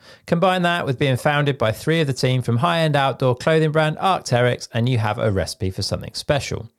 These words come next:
I've been lucky enough to wear some Seven Mesh gear over the last few months, and both the quality and the performance have really impressed me. The styling is pretty low-key, and the colour options, I would say, are natural and all go together really well. Today, it's throwing it down with rain, so it's the perfect day for their co-pilot jacket.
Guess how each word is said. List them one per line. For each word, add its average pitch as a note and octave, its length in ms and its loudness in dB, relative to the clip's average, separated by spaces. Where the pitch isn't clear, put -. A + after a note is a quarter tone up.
I've F#3 100 0
been G#3+ 100 0
lucky G3+ 240 0
enough F#3 220 2
to - 80 -2
wear E3+ 160 4
some D3+ 160 0
Seven E3 240 0
Mesh E3 240 0
gear E3 240 2
over C#3+ 140 0
the C#3 80 -2
last D3 260 -2
few C#3+ 100 0
months, D3 300 0
and A2+ 140 -4
both A#2 200 0
the A#2 60 -4
quality E3+ 640 -2
and C3 240 -2
the B2 40 0
performance F#2+ 540 0
have A2+ 140 -2
really E2 240 0
impressed G2 400 -2
me. - 240 -4
The D3+ 80 -8
styling E3+ 420 2
is D#3 80 0
pretty C#3+ 300 -2
low-key, D3+ 640 2
and C#3+ 120 0
the D3+ 40 0
colour F3 260 0
options, D3 320 0
I C#3+ 140 2
would C#3 140 0
say, A2 200 0
are G#2 60 2
natural C3+ 560 -2
and C3+ 120 2
all A#2 80 4
go F#2+ 120 2
together F#2 400 -2
really D2 240 -6
well. C#3+ 340 0
Today, G3+ 440 2
it's C#3 160 -6
throwing F3 200 4
it F3 80 -4
down E3 160 0
with D3 100 2
rain, D#3+ 320 4
so D3 120 -2
it's - 100 -4
the - 60 -18
perfect D#3+ 460 0
day A2 180 2
for - 160 -8
their A2+ 140 0
co-pilot F#2 640 -4
jacket. - 480 -4